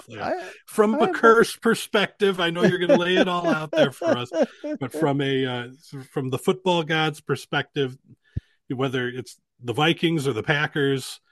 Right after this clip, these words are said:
Speaker 2: or the Rams, and we're gonna talk about this later, they're all bad. Every
Speaker 1: Let's just
Speaker 2: last
Speaker 1: talk
Speaker 2: one.
Speaker 1: about, let's talk about it now. Let's talk about it
Speaker 2: Uh-oh.
Speaker 1: now. There, there's t-, there's two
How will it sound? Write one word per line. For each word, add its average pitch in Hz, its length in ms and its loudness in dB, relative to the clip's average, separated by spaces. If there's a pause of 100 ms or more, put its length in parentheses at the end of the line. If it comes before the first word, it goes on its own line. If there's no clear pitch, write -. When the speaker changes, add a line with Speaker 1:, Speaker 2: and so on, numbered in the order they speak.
(280)
Speaker 2:
or 113 100 -8
the 104 100 -6
Rams, 131 640 -2 (360)
and 110 320 -8
we're 131 120 -4
gonna 123 160 -2
talk 139 200 -2
about 120 180 -6
this 107 140 -12
later, 113 260 -6
they're 123 220 2
all 120 140 2
bad. 85 300 -4 (280)
Every 131 220 4
Speaker 1:
Let's 262 40 6
just 285 100 4
Speaker 2:
last 269 120 2
Speaker 1:
talk - 20 0
Speaker 2:
one. 240 160 2
Speaker 1:
about, - 40 -16 (460)
let's 214 320 -6
talk 247 120 0
about 220 220 2
it - 20 0
now. 120 240 -4 (160)
Let's 165 160 -4
talk 170 160 2
about 147 180 2
it - 20 -2
Speaker 2:
Uh-oh. 110 40 -4
Speaker 1:
now. 104 340 -8
There, 156 200 -2 (200)
there's 160 280 0
t-, - 200 -14
there's 160 440 2 (560)
two 226 640 2